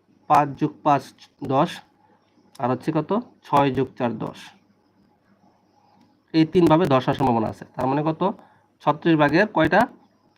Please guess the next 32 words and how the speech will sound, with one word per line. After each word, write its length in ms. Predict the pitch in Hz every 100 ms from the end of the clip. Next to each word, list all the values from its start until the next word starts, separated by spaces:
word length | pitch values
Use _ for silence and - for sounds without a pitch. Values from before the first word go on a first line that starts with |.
| _ -
তিনটা 220 | 143 135
হওয়ার 120 | 131
সম্ভাবনা 300 | 127 110 107 107
আছে। 120 | - _ 123
এখন 120 | 123 127
তিন 100 | 160
দ্বারা 140 | 156 156
ছত্রিশকে 320 | 160 165 160 131
ভাগ 80 | 131 135
যায়, 160 | 135 156 _ _ _ _
তার 100 | 123
মানে 100 | 127 127
তিন 120 | 147 147
একে 160 | 147 160 151
তিন, 140 | 170 185 -
তিন 120 | 156 139
বারো 140 | 147 -
ছত্রিশ, 340 | 131 - 139 -
তার 100 | 123
মানে 100 | 127 147
কি 60 | 131
বারো 120 | 131 131
ভাগের 220 | 117 180 - 139
এক। 60 | 92 _ _ _ _ _
তাহলে 200 | _ 123 123
উত্তর 120 | 151
হবে 120 | 143 151
কত? 120 | 156 208 147
বারো 140 | 127 117
ভাগের 240 | 110 196 - - 135
এক, 80 | 101 - - _ _
ঠিক 120 | 139